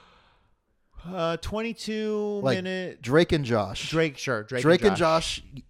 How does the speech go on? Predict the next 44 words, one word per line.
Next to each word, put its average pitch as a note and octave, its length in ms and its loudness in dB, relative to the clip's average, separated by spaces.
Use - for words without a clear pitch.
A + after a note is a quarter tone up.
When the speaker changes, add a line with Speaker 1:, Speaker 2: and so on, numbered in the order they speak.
Speaker 2:
you C3 120 -8
got C#3+ 160 4
a B2+ 60 0
new D3+ 160 2
episode C#3+ 460 0
once B2 240 -4
a A#2 80 -4
year. F#2+ 340 -12
Like, A#2+ 220 0
oh, C3 160 6
Speaker 1:
Well, C#4+ 120 6
that's D4+ 220 8
how D#4+ 100 8
they D#4+ 140 2
do F4 260 8
Speaker 2:
that's, F4 160 10
Speaker 1:
shit. A#3+ 220 4
Speaker 2:
that's F3 220 6
what, F#3+ 240 0
that's G3+ 240 6
what C4+ 100 8
Speaker 1:
All D4+ 60 10
Speaker 2:
I'm E4 60 6
Speaker 1:
their, F4 120 8
Speaker 2:
saying. D4+ 80 6
Speaker 1:
that's E4 140 10
what G4 80 2
their G4+ 100 6
T G4+ 200 4
V's A#4+ 300 -2
like. E4 420 6
Speaker 2:
<laughs> - 40 -12
Oh C#4+ 240 6
shit! D4 460 2
Speaker 1:
It's C4+ 260 0
Speaker 2:
Yeah. F#3+ 140 2
Speaker 1:
built G4 280 10
into F4 220 6
their D#4+ 160 4
society. C#4 1000 6
Speaker 2:
<laughs> - 40 -20
You're F#3+ 280 6
right. D3+ 300 4
<laughs> - 0 -